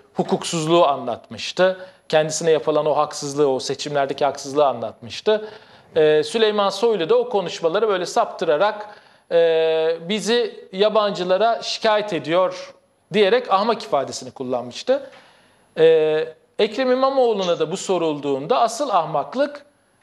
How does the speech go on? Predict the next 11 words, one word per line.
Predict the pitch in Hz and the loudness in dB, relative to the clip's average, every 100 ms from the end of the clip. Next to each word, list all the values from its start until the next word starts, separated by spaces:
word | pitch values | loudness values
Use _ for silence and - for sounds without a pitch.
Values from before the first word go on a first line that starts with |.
| - | -2
e, | 165 165 165 160 160 160 160 - _ _ _ _ _ _ _ _ _ - | 2 4 4 2 2 0 -4 -18 _ _ _ _ _ _ _ _ _ 0
kazanılmış | 175 180 214 220 226 233 302 - | 2 4 4 4 2 2 -2 -2
seçimi | - 190 - 143 127 101 _ _ _ _ _ - | -6 -6 -6 -8 -8 -12 _ _ _ _ _ 4
herkesin | 208 240 233 196 185 165 | 4 4 -2 -6 -4 -2
gözünün | 170 170 175 | -2 -2 -6
içine | - 165 151 | -2 0 0
baka | 147 151 | 0 0
baka | 156 - 214 214 | 0 0 -4 -4
iptal | - - 208 233 | -8 0 2 2
ettirmektir. | 226 220 _ - 226 226 220 214 233 233 - - - | -2 -6 _ -4 -2 0 0 0 0 0 -4 -20 -4
Türkiye'yi, | 240 240 - 202 190 208 240 247 | -4 -2 0 0 2 2 2 0